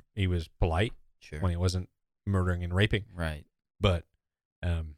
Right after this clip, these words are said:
Speaker 2: He mostly polite is what I think that people would say today.
Speaker 1: Yeah.
Speaker 2: He's
Speaker 1: Mm-hmm.
Speaker 2: usually mostly, mostly polite.
Speaker 1: Mostly,
Speaker 2: Mostly,
Speaker 1: yeah.
Speaker 2: mostly peaceful.
Speaker 1: Mo-, mostly. Um, <laughs>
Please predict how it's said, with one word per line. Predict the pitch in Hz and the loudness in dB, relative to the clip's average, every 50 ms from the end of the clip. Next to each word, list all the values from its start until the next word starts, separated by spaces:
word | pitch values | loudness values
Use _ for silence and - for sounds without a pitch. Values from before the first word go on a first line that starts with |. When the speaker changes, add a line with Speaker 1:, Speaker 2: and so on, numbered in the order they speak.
| _ - | _ -8
Speaker 2:
He | - 98 | -6 -2
mostly | 98 98 95 92 90 - - 85 | 0 0 0 0 -2 -6 -10 -12
polite | - - 76 73 73 76 - - | -10 -10 -12 -12 -14 -16 -18 -20
is | - - | -14 -8
what | 87 78 71 _ _ _ _ - | -8 -8 -8 _ _ _ _ -8
I | - | -6
think | 85 85 82 78 _ _ - _ | -4 -4 -4 -6 _ _ -18 _
that | - 95 90 - _ _ _ _ _ _ _ _ | -8 -8 -8 -8 _ _ _ _ _ _ _ _
people | - 87 - - 78 | -12 -10 -8 -8 -10
would | 73 73 _ _ | -10 -10 _ _
say | - 82 80 | -10 -10 -10
today. | 80 80 76 80 98 101 - - - - | -10 -12 -12 -12 -14 -16 -18 -16 -8 -4
Speaker 1:
Yeah. | 135 101 76 - - - _ _ _ - | -4 -4 -4 -4 -12 -20 _ _ _ -2
Speaker 2:
He's | 120 117 | 0 2
Speaker 1:
Mm-hmm. | 101 95 | 4 4
Speaker 2:
usually | 101 95 85 80 - _ | 2 2 -2 -10 -12 _
mostly, | - 113 120 117 - - - - _ - | -4 -2 -2 -2 -2 -6 -12 -20 _ -6
mostly | 123 135 123 - - - _ | -4 -4 -4 -4 -8 -14 _
polite. | - - - - _ _ _ - | -20 -20 -20 -20 _ _ _ -4
Speaker 1:
Mostly, | 226 240 - - - 82 78 - _ - | -2 -2 -2 -2 -4 -10 -14 -12 _ 0
Speaker 2:
Mostly, | 131 170 90 | 2 2 2
Speaker 1:
yeah. | 78 - - - | 0 -4 -8 -6
Speaker 2:
mostly | 101 95 82 - - - | -4 -4 -4 -6 -8 -20
peaceful. | - - - _ - 233 | -20 -20 -20 _ -16 -10
Speaker 1:
Mo-, | 185 117 87 - - _ | -10 -10 -10 -10 -14 _
mostly. | - 110 78 69 - _ _ _ _ _ _ _ _ _ _ _ _ - | -10 -10 -10 -10 -14 _ _ _ _ _ _ _ _ _ _ _ _ -8
Um, | 113 95 90 101 95 - _ _ _ _ _ _ _ - | -4 -4 -2 -2 -4 -6 _ _ _ _ _ _ _ -6
<laughs> | - - | -2 0